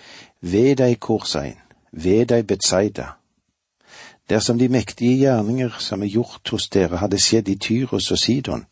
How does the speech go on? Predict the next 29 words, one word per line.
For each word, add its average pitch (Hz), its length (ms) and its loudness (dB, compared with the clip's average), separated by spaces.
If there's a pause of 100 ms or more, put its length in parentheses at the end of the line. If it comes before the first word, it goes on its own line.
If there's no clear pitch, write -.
(540)
ville 85 220 2
de 87 100 2
for 101 120 0
lenge 101 320 2
siden 92 300 0
ha 85 120 -4
vendt 87 360 0
om 98 420 0
og - 140 -12
kledd 90 360 0
seg 80 300 2 (180)
i 78 80 -6
sekk - 600 -4
og - 160 -6
aske. - 360 -6 (1300)
Men 82 200 -2
Tyrus 127 580 2
og 87 100 -2
Sidon 104 480 0
skal - 260 0
slippe - 360 0
lettere 123 520 2
i 107 80 0
dommen 95 320 0
enn 80 120 0
dere. - 360 -4 (1120)
Og 87 160 -2
du, 135 160 2
Kapernaum, 87 680 -2